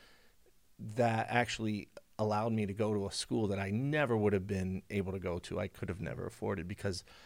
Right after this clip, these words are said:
of a tuition exchange program. And that took me to a Christian school that I wasn't planning on going to. And that, even though I didn't know what my major would be going in, you know, finding student ministry and, like,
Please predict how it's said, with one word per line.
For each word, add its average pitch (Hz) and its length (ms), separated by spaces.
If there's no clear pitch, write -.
of 101 160
a 110 80
tuition 107 600
exchange 120 580
program. 82 460
And 107 140
that 110 200
took 117 220
me 110 280
to 107 240
a 98 40
Christian 110 460
school 110 440
that 104 100
I 107 100
wasn't 101 340
planning 101 300
on 101 160
going 101 300
to. 95 240
And 101 100
that, 104 160
even 110 240
though 110 80
I 107 80
didn't 98 220
know 104 300
what 104 200
my 101 140
major 101 400
would 98 180
be 98 360
going 104 300
in, 110 380
you 110 100
know, 107 100
finding 104 520
student 107 380
ministry 104 560
and, 98 160
like, 98 260